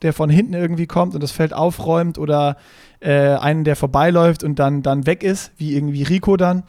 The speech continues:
Aber dass es so viele Kämpfe gibt, wie jetzt irgendwie ein Mattis, der dann, äh, aussieht wie der sichere Zweite, dann auf einmal wieder Dritte und z-, eineinhalb Kilometer vor Ziel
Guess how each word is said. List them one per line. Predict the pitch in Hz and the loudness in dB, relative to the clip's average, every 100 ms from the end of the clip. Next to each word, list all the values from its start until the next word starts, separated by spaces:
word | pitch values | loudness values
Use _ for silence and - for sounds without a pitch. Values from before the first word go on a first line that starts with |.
| _ _ _ _ _ - | _ _ _ _ _ -8
Aber | 135 139 143 | -2 0 2
dass | 147 | 0
es | 151 135 | -2 0
so | 196 | 0
viele | - 175 156 | 0 -2 -2
Kämpfe | 185 208 170 | -2 -2 -4
gibt, | 139 127 139 | -4 -4 -2
wie | 147 | -2
jetzt | 147 135 | -2 -2
irgendwie | 147 143 143 | -6 -6 -6
ein | |
Mattis, | 151 - 175 - | -6 -4 -6 -4
der | 156 | -4
dann, | 143 139 143 - - - - - | -2 -4 -6 -14 -20 -20 -20 -20
äh, | - 71 - | -20 -18 -2
aussieht | 156 180 156 139 | 2 2 0 -2
wie | 151 | 2
der | 147 | 2
sichere | 135 175 175 156 | 0 -2 0 -2
Zweite, | - - 160 180 202 214 214 _ _ | -4 0 0 0 0 -2 -4 _ _
dann | 156 160 | -2 2
auf | 151 | 0
einmal | 147 165 170 | 0 0 0
wieder | 160 143 | 0 0
Dritte | 139 185 196 160 | 0 0 0 -2
und | 156 151 156 _ _ _ _ | -2 -4 -4 _ _ _ _
z-, | - - _ _ - | -16 -16 _ _ -4
eineinhalb | 175 190 151 170 | 0 0 2 0
Kilometer | - 175 175 170 | 0 -2 0 -2
vor | - 156 | -2 -4
Ziel | - 175 175 185 | -2 0 2 0